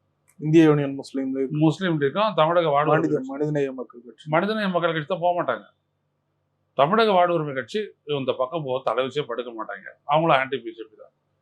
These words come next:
Speaker 2: விட்டா மறுமலர்ச்சி திமுக. மறுமலர்ச்சி திமுகவை எப்படி இவங்க வந்துட்டு ப்ரோ பி ஜே பியா பாக்குறாங்க?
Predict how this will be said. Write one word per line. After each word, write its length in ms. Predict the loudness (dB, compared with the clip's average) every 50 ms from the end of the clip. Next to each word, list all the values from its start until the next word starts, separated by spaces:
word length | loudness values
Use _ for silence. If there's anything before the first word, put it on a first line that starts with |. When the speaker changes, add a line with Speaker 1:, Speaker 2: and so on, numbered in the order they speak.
| _ _ _
Speaker 2:
விட்டா 320 | -8 -2 0 2 2 2
மறுமலர்ச்சி 520 | 2 0 0 0 0 0 -2 -2 -4 -6 -10
திமுக. 260 | -10 -14 -14 -16 -18 -18 -20 _ _ _ _ _ _ _
மறுமலர்ச்சி 600 | 0 2 4 4 4 4 4 4 4 2 2 -4
திமுகவை 680 | -4 -4 -4 -2 -2 -2 -2 -2 -4 -2 -2 -2 -2 -4 -8 _ _ _ _
எப்படி 400 | _ 0 0 0 0 -2 -2 0
இவங்க 220 | 0 0 0 0 -2
வந்துட்டு 340 | -4 -6 -4 -6 -6 -6 -2
ப்ரோ 240 | 2 4 4 4 4
பி 120 | 2 0 0
ஜே 140 | 0 -2
பியா 220 | -2 0 -2 -4 0 0
பாக்குறாங்க? 380 | 0 0 0 -4 -10 -16 -18